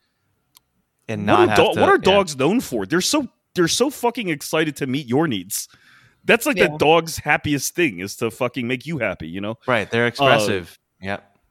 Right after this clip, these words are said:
Speaker 2: Yeah, so, so I think, like, I don't know, I think the next stage is, is, is that. It's like a more char-, it's like a,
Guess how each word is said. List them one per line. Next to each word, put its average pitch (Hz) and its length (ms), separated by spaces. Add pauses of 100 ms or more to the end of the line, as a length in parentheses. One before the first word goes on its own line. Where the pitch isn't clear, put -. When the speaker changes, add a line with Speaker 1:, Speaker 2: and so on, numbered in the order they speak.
(320)
Speaker 2:
Yeah, 190 280
so, 143 640
so 151 220
I 175 140
think, 214 260
like, 123 340
I 139 60
don't 127 100
know, 95 140
I 127 80
think 151 180
the 143 100
next 113 220
stage 101 380
is, 87 340
is, 90 320
is 90 180
that. 104 200
It's 82 120
like 98 120
a 95 80
more 95 260
char-, 101 500
it's 107 140
like 107 140
a, 87 200